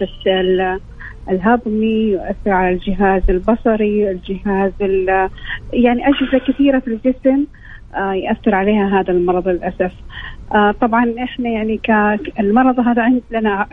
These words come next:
في أعراض كثيرة، أو أنا دائمًا أسميه إعاقة ظاهرية وإعاقة غير ظاهرية. إعاقة ظاهرية اللي هو ت-، تأثر الحركة، تأثر ال-، آه، مثلًا على العكاز أو على الويلتشير أو على السرير.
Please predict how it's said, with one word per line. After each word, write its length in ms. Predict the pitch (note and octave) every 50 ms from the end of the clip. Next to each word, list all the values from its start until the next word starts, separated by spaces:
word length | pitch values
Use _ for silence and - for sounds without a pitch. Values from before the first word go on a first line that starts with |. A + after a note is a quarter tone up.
| A3+ G#3+ -
في 180 | C4 B3+ A#3
أعراض 280 | F#3+ G#3 G#3 A3 A3 A3 - -
كثيرة، 540 | A3 - - A#3+ A3+ G#3 F#3+ F#3+ G3+ A3+ - - - - - - - - - - -
أو 140 | G#3 G#3+ G#3+
أنا 140 | A3 G#3+
دائمًا 420 | G3+ G#3+ A#3+ A#3+ A#3 G#3+ G3+ G3+ G3+
أسميه 560 | G#3+ - A3+ G#3 G#3 G#3+ A3 A3 G3 G3 G3
إعاقة 380 | F3+ G3+ A3 A3 A3 - G#3+ G3
ظاهرية 640 | F#3+ G3+ G3 G3+ F3+ G#3+ G#3 A3 A3 A3 A#3 A#3+
وإعاقة 520 | A#3+ A3+ - G3+ F3+ G#3 A3 A3 - G3 F#3 A3
غير 160 | G#3+ G#3 - -
ظاهرية. 580 | G3 F#3+ F#3 - G3+ F#3+ F3+ F3+ F3 F3 E3+ - - - - - - - - - - - -
إعاقة 420 | - G3 G3 B3 C4+ C4 - - A3+
ظاهرية 680 | G#3 A#3 A#3 A#3 A#3 A#3 A#3 B3 B3+ B3+ B3+ B3 A#3
اللي 240 | G#3+ G#3+ A3 A#3 G#3+
هو 500 | B3 A3+ A3 G#3+ A3 A3 A3 A3+ A#3 - - A3+ A3+ - -
ت-، 200 | - G3 G3+ G3 -
تأثر 360 | - A3+ A3+ A3 - - G#3 G3
الحركة، 680 | F3+ - - G#3+ G#3 G3+ G3 - - - G3 F#3+ F#3+ -
تأثر 500 | - - - G3 - - - - F#3+ F#3
ال-، 420 | F#3 F#3 F#3+ F3+ F#3 E3+ F3 F#3 G3 - - - - - - - - - - -
آه، 360 | - F#3 F#3 F3+ F3+ F3+ F3 E3
مثلًا 260 | F3 F#3+ G3 - G#3 F#3+
على 280 | F#3 F3+ F#3 F#3+ F3+
العكاز 800 | F3+ D#3+ F3 F#3+ F#3+ G3 - - - G3 F#3+ G3 F#3+ F#3 F3 -
أو 160 | - F3 E3+
على 120 | F3 F#3+
الويلتشير 680 | F3+ F#3 F#3 F#3 F#3 - - - G3+ G3 G3 F#3+ F#3 -
أو 100 | F3 E3+
على 200 | E3 F#3 F#3 F3+
السرير. 520 | F3 - - - F#3+ F3+ F3 E3+ E3+ -